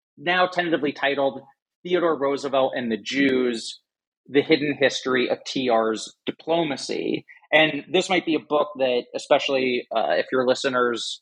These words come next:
are working on European Jewish history, is really about a president in Theodore Roosevelt who assumes office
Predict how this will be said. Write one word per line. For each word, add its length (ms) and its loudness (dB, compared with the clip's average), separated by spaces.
are 320 2
working 300 2
on 100 -2
European 440 0
Jewish 300 0
history, 640 0
is 260 6
really 360 0
about 640 0
a 260 0
president 640 0
in 120 -6
Theodore 340 0
Roosevelt 480 0
who 120 4
assumes 460 0
office 800 -2